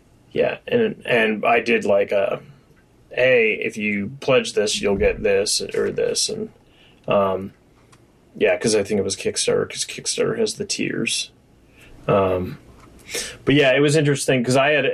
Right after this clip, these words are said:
when I did my road trip and I got all that funding, I had, um, a bunch of people after I came back were like, "Can you give me tips on this?" I'm like, "No, I was flying by the seat of my pants the whole time." I was just like, you know,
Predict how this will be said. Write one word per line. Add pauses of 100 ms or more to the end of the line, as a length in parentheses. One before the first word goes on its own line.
(160)
when
I
did
my
road
trip
and
I
got (420)
all
that
funding,
I
had,
um, (480)
a
bunch
of
people
after
I
came
back
were
like, (280)
"Can
you
give
me
tips
on
this?"
I'm
like,
"No,
I
was
flying
by
the
seat
of
my
pants
the
whole
time."
I
was
just
like,
you
know,